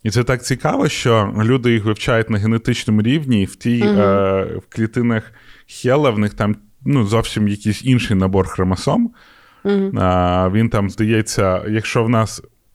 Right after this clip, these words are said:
Speaker 1: я можу бути невпа-, н-, неправим, але, здається, сорок шість наборів,
Speaker 2: Мгм.
Speaker 1: чи сорок вісім наборів, то вони в цій штуфіці від сорока дев'яти до сімдесяти п'яти.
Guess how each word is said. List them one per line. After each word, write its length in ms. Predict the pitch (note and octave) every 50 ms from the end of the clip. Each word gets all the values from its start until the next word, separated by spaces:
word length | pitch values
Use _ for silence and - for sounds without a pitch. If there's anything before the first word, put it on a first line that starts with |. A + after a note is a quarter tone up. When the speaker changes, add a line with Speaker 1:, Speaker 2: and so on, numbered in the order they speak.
| _ - - _ -
Speaker 1:
я 340 | F#2 F2+ F2+ F#2+ F#2 F2+
можу 300 | G2 G#2+ A#2 A#2+ A2 C3
бути 260 | A2+ G#2+ G#2+ G#2 - G#2
невпа-, 520 | F#2+ F2+ E2 - - E2 D#2+ E2 - F2
н-, 380 | F2+ F2+ F2 F#2 F2+ D#2 D#2+ F2+
неправим, 540 | G2 G2+ - - G#2 G2+ F#2+ A2 A#2+ C3
але, 140 | A#2 G2+ F#2 F2+
здається, 300 | F2+ F#2+ F#2 - - F#2
сорок 320 | - - A2 F#2 F#2 -
шість 380 | - - - F#3 G#3 - - -
наборів, 560 | A#2+ G#2 F2 F2+ D#2+ D#2 D2 C#2 - _ _ - - _ - - - -
Speaker 2:
Мгм. 320 | G#3 G3 F#3+ F#3+ G3+ A3 - - _ _ _ _ _ _ _ _ _ _ _ _ _ _ _ _ _ _ _ _
Speaker 1:
чи 160 | - - B2+
сорок 340 | - - C3 G#2 F#2+ - -
вісім 300 | B2 D#3 - - B2 A2 G2+
наборів, 500 | F#2+ F2+ E2+ F2 E2 D#2 D2 D#2 - -
то 280 | - - G#2 G2+ G2+
вони 500 | F#2+ F#2+ G2 G#2+ B2 C3+ C3 A#2+ A2 G#2
в 180 | G2+ F2+ - -
цій 260 | - - - B2+ C3+
штуфіці 840 | - - - C3 B2+ A#2+ - A#2 G#2+ G#2+ G#2+ - - - - - G#2+
від 180 | F#2+ G#2+ G#2 -
сорока 380 | - - G2 G2+ - - G#2 F#2+
дев'яти 340 | F#2+ F2+ F#2 F2+ - C3+
до 120 | C3 A2+ G2
сімдесяти 580 | - - - G#2 G#2 G2 G2 F2+ - - - F2+
п'яти. 380 | - G2 - - - D#2 C2+